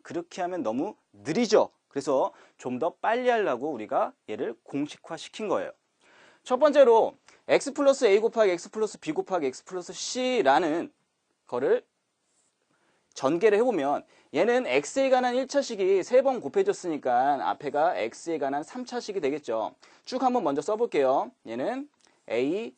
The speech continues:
플러스 B 플러스 C의 X의 제곱이 되고요. 그 다음에 얘는 에이비 플러스 비씨 플러스 씨에이의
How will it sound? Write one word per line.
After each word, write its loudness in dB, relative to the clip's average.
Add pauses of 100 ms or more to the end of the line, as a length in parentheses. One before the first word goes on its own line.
(120)
플러스 -2
B -8 (120)
플러스 -2
C의 0 (420)
X의 -2 (220)
제곱이 -6
되고요. -2 (180)
그 -12
다음에 -4
얘는 -8 (300)
에이비 -6 (260)
플러스 -8 (1000)
비씨 -6 (280)
플러스 -2 (360)
씨에이의 -2